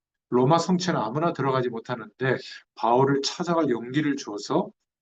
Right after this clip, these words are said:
또, 어, 천부장에까지 전달되게 할 수 있었던 겁니다. 배후에 하나님이 역사하신 거죠.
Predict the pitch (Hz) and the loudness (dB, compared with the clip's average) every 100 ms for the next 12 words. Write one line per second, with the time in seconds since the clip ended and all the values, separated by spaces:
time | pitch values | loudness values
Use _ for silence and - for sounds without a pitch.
0 | - 180 180 180 _ _ _ _ 113 104 | 0 2 2 -2 _ _ _ _ -12 -10
1 | - - - 180 175 160 127 113 - 120 | -10 -12 -4 2 4 2 2 -2 -2 -4
2 | 107 101 120 _ - - 113 117 107 101 | -4 -6 -6 _ -18 -8 -2 -2 -2 -6
3 | - 139 - - - - - _ _ - | -8 -4 -4 -6 -10 -10 -14 _ _ -20
4 | _ _ _ - _ _ 127 127 135 113 | _ _ _ -20 _ _ 4 6 8 6
5 | 120 180 - - _ - 151 120 110 104 | 4 0 -6 -20 _ -2 0 0 -4 -6
6 | 98 - 107 98 131 110 95 - | -6 -6 -6 -6 -8 -8 -14 -16